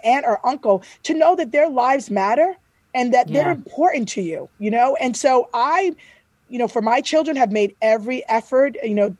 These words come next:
Speaker 1: the times are different though. And so I thank my parents for everything they did for me, but I was the youngest of five kids. So they
Speaker 2: Mm-hmm.
Speaker 1: really couldn't make a lot of the stuff. And really, honestly, they felt like, "I sent you there,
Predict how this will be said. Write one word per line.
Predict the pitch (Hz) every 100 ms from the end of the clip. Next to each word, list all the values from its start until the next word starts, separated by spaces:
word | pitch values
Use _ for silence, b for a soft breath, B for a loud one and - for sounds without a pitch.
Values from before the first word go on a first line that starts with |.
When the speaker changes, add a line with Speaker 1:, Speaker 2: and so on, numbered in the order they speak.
| _
Speaker 1:
the | 226
times | - 226 247
are | 220
different | 185 240 247 208
though. | 185 175 B B
And | 208
so | - 220 220
I | 214
thank | 240 254 233
my | 220
parents | 208 220 220 -
for |
everything | - 214 220 214
they | 208
did | 185 208 202
for |
me, | 226 233
but | 214 214 B B B
I | 196 302
was | 311
the | 240
youngest | 208 220 247 247
of | 202
five | - 202 220
kids. | - 254 190 - - _ _ _
So | - 254 220
they | 277
Speaker 2:
Mm-hmm. | 339 - 175
Speaker 1:
really | 330
couldn't | - 311 277 214
make | 220 214
a |
lot | 190 170
of | 175
the | 165
stuff. | - 170 170 -
And | 202 202 185 B B _ _
really, | - 208 302 339 -
honestly, | 240 277 311 320 320
they | 208 202 247
felt | 285 269
like, | 254 247 -
"I | 240
sent | - 311 359
you | 285
there, | 214 214 226